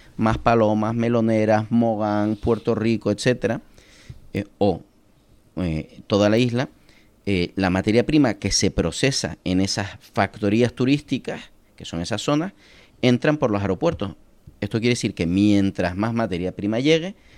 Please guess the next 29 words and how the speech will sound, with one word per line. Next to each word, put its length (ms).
más 280
materia 380
prima 420
se 200
puede 460
procesar. 580
¿Qué 100
es 80
lo 180
que 120
se 420
elabora 560
en 160
estas 260
fábricas? 520
Bueno, 220
pues 160
vacaciones, 600
eh, 380
ilusiones, 800
descanso, 880
eh, 600
mm, 300
experiencias 720
vacacionales 640
que 100
se 140
dicen. 340
Entonces, 360